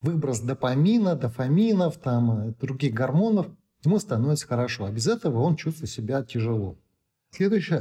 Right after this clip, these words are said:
это повышенная толерантность. И толерантность — это устойчивость.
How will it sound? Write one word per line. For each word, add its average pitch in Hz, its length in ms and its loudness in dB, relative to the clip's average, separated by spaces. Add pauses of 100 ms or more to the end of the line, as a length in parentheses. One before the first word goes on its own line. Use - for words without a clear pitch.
это 151 520 -2
повышенная 139 720 0
толерантность. 127 1040 -2
И 113 60 -10
толерантность — 143 760 -2
это 143 180 -4
устойчивость. 110 720 -4